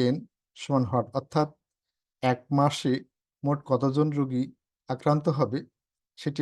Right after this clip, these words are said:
আমাদের বের করতে হবে। গুণোত্তর ধারার, আহ, সমষ্টির সূত্র থেকে আমরা পাই এক মাসে রোগীর সংখ্যা হবে এস এন সমান a into r to the power n minus one by r minus one। যেহেতু এখানে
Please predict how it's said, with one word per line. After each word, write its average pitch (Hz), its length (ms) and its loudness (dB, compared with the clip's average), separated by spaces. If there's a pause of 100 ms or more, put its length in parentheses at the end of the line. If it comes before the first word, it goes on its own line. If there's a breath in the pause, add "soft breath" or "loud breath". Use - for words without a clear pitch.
আমাদের 123 240 0 (100)
বের 123 140 -2
করতে 95 260 -8
হবে। 87 200 -6 (1900)
গুণোত্তর 170 380 6 (100)
ধারার, 135 320 6
আহ, - 540 -6 (100)
সমষ্টির 156 380 -2
সূত্র 165 200 -2 (120)
থেকে 156 240 -2
আমরা 127 140 4 (100)
পাই 120 160 4 (300)
এক 135 120 -2
মাসে 139 160 -2 (100)
রোগীর 135 220 -4
সংখ্যা 143 240 -2
হবে 143 120 -4 (160)
এস 139 180 -2
এন 151 60 0 (100)
সমান 123 240 0 (720)
a - 20 4 (180)
into 135 240 0 (220)
r - 40 0
to 135 120 -16
the 135 100 -6
power 131 140 0 (280)
n - 20 0 (400)
minus 123 300 -2 (160)
one 123 180 0
by 127 80 2 (200)
r - 100 -6
minus 107 260 -4 (160)
one। 135 100 -2 (800)
যেহেতু 165 240 6 (120)
এখানে 165 200 4